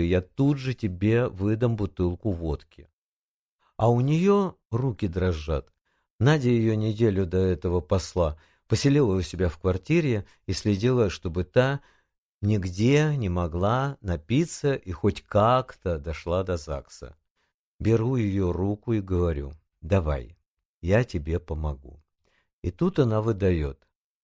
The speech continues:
"А я расписываться не умею".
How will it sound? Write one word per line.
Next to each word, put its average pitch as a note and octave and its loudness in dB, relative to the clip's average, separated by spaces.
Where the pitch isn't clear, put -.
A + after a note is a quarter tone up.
"А G#2 -2
я A#2+ 0
расписываться A2+ -4
не E2+ -2
умею". D2+ -6